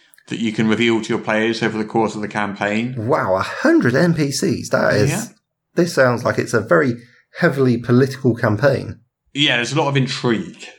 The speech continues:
Speaker 2: Mm.
Speaker 1: So it's, you play, um,
Speaker 2: Yes.
Speaker 1: constables in the Royal Homeland Constabulary.
Speaker 2: Right.
Speaker 1: And, uh, the, the first adventure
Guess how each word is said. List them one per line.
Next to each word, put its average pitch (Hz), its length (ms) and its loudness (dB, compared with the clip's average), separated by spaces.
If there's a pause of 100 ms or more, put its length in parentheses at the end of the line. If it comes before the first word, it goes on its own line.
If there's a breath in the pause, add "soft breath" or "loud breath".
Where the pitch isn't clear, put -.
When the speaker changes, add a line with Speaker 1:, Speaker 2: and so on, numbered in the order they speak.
(160)
Speaker 2:
Mm. 104 460 0
Speaker 1:
So 127 340 0
it's, 139 480 -2
you 143 200 2
play, 185 720 -4
um, 123 500 2
Speaker 2:
Yes. 113 240 -2 (160)
Speaker 1:
constables 107 880 -2
in 110 80 -2
the 107 80 2
Royal 123 280 2
Homeland 117 600 0
Constabulary. 92 840 -6 (340)
Speaker 2:
Right. 98 260 0
Speaker 1:
And, 101 460 -2
uh, 104 220 2
the, 113 240 2
the 113 120 -8
first 180 380 2
adventure 98 600 -6